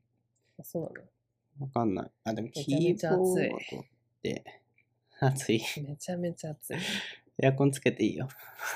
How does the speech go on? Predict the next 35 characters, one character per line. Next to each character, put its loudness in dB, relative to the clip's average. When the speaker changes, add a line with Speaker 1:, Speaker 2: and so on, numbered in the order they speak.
Speaker 1:
ち -6
ょ -2
っ 0
と -
う -2
ち -4
わ -2
探 -2
し -12
て -8
く -8
る。 -12
Speaker 2:
あ 4
あ、 -2
頑 4
張 8
っ -10
て。 -8
じ 0
ゃ 2
あ、 2
僕 -2
が 2
話 0
し -8
ま -6
す -8
ね。 -2
キ 8
ー -4
ボ 6
ー 2
ド -2
は -4
ね、 2